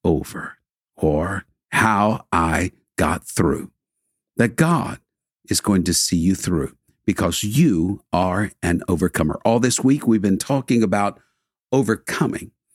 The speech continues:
And I believe that the Lord has a special blessing for each and every one of you.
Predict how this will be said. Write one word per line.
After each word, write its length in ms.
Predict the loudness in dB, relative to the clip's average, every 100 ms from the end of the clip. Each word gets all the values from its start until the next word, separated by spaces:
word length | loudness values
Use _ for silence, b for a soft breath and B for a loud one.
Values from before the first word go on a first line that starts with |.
| B B B
And 120 | 2 4
I 80 |
believe 320 | 4 4 4 2
that 180 | 0
the 100 | 0
Lord 340 | 2 2 0 -2
has 280 | -2 -2 -2
a 140 | -4 b
special 680 | -4 -4 -2 -2 0 0 0
blessing 580 | 2 0 0 -2 -4 -4
for 220 | -4 -2
each 380 | 2 2 0 -4 -2
and 180 | -2 -2
every 360 | -2 0 -2 -2
one 180 | -4 -4
of 200 | -6 -6
you. 140 | -8